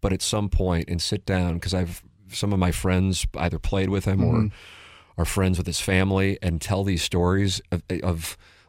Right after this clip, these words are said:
Speaker 1: like, the m-, mental commitment,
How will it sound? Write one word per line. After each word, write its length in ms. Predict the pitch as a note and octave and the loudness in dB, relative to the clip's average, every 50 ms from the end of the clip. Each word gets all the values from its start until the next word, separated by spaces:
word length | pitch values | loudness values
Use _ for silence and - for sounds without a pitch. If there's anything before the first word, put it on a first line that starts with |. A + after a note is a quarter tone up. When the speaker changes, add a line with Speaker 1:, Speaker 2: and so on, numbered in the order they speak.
| _ - | _ -2
Speaker 1:
like, 240 | G2+ F#2+ F#2+ - - | -2 -2 -2 -2 -2
the 80 | G2 | -2
m-, 200 | F2+ F2 F2+ F#2+ - | -2 -2 -2 -4 -4
mental 920 | G2+ G2+ G2+ G#2 G2+ G#2+ G#2+ A2 G#2 - - A2+ G2+ G2 F#2+ F2+ E2+ - - - - _ _ _ _ _ _ - | -4 -4 -2 -2 0 0 0 0 0 -2 0 0 2 2 2 0 0 -4 -8 -16 -20 _ _ _ _ _ _ -6
commitment, 1000 | - A#2 G2 F#2 F2+ F2+ F#2 F#2+ G#2 A#2 - B2 B2+ B2+ C3 C3 - - - | -2 0 0 2 2 2 2 0 0 -2 -2 -2 0 0 0 -2 -4 -6 -8